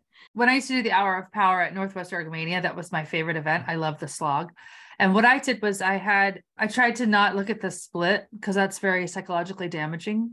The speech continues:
for me. I just know minutes and meters. Like, in a certain amount of minutes, I wanna have gone a certain number of meters. And so you see the, the start to tick away, right? I would, every fifteen minutes, I would actually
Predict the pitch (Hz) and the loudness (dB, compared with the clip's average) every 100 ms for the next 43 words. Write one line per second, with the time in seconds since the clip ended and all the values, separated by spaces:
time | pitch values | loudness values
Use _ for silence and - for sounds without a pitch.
0 | - 247 226 247 262 277 - - 208 226 | -4 0 2 2 0 -4 -6 0 2 0
1 | 226 196 180 165 170 170 190 - - - | 0 2 2 0 -2 -4 -6 -8 -14 -14
2 | - 180 170 165 170 226 285 - - _ | -6 -4 -2 -2 0 0 0 -6 -16 _
3 | _ 185 180 - 196 208 202 220 185 190 | _ -2 -2 -2 0 0 2 0 0 0
4 | 185 175 170 160 165 165 - 180 180 175 | 2 2 0 -4 -4 -6 -2 0 2 0
5 | 180 190 175 170 160 160 165 156 185 147 | -2 -4 -4 -2 -2 -2 -6 -8 -8 -6
6 | 160 147 151 151 151 190 151 143 156 165 | -6 -4 -4 -4 -2 -2 -2 -6 -8 -10
7 | 151 175 165 170 175 - 220 202 180 175 | -8 -6 -6 -6 -8 -6 -2 0 -2 -4
8 | _ _ - 170 165 - - - 220 _ | _ _ -2 0 -2 -6 -16 -20 -20 _
9 | - 196 170 - 226 180 - 170 170 208 | -4 -4 -6 -8 -6 -6 -6 -10 -2 0
10 | 165 151 165 170 180 - - - - - | 0 -2 -4 -4 -6 -12 -20 -20 -20 -2
11 | 202 233 262 233 226 220 269 277 262 214 | 4 4 4 0 0 0 0 -2 -4 -8
12 | 226 277 - 277 247 220 220 165 - - | -8 -8 -4 -2 0 0 0 -2 -6 -6
13 | 196 196 202 208 - 185 175 170 | 0 4 4 2 -2 -6 -6 -8